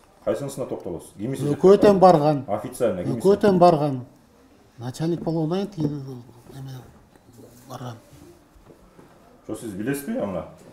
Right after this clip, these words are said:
Speaker 2: Экөө тең
Speaker 1: Буйрук
Speaker 2: барган.
Speaker 1: бергенсизби?
Speaker 2: Буйрук бергем.
Speaker 1: Официально кимиси?
Speaker 2: Ошого начальник Альфа.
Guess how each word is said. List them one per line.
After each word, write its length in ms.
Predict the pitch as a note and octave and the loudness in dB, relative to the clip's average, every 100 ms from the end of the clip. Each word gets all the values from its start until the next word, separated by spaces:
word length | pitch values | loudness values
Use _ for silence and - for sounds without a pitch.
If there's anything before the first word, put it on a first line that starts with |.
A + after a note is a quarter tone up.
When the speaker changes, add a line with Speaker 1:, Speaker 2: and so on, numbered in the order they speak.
| _ | _
Speaker 2:
Экөө 320 | C#3+ C#3 F3 E3+ | -8 -4 -4 -2
тең 120 | E3+ | 0
Speaker 1:
Буйрук 180 | D#3 D#3+ | 0 0
Speaker 2:
барган. 160 | D#3+ | 2
Speaker 1:
бергенсизби? 340 | F3 C#3+ - E2+ - | 4 2 -2 -8 -8
Speaker 2:
Буйрук 260 | B2 C3+ E3+ - | -8 -8 -6 -4
бергем. 380 | D#3+ D3 C3+ - _ _ _ _ _ _ _ _ _ | -2 -2 -4 -10 _ _ _ _ _ _ _ _ _
Speaker 1:
Официально 480 | - - - A2 G2 | -12 -10 -6 -6 -4
кимиси? 320 | B2 B2 E2+ - _ _ _ _ _ _ | -8 -10 -12 -18 _ _ _ _ _ _
Speaker 2:
Ошого 240 | - F3+ | -6 -2
начальник 480 | A#3 F3 F3 G3 E3+ | -2 -2 -4 -6 -6
Альфа. 260 | D3 - | -10 -14